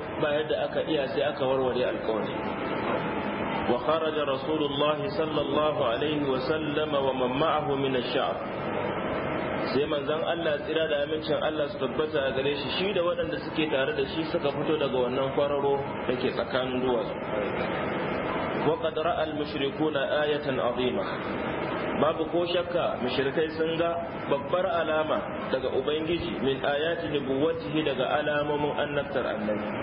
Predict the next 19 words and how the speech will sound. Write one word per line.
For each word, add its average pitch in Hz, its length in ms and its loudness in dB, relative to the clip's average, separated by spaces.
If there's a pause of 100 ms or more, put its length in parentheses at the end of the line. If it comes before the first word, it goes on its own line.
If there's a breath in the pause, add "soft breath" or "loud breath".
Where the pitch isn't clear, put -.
(880)
Da 117 200 2
aka 151 240 0
turo 175 480 0 (260)
wato 135 380 0
ainihin 151 560 0
gara 139 280 2 (440)
ta 151 160 2
ci 156 240 -2 (280)
takarda, 127 480 0 (600)
kuma 156 240 4 (120)
aka 160 200 -2
kawo 170 480 2
farraka 147 560 0
a - 40 -
tsakaninsu, 160 560 0
wasu 151 180 0
suka 160 180 0
warware 151 480 2 (360)
alƙawari. 127 560 0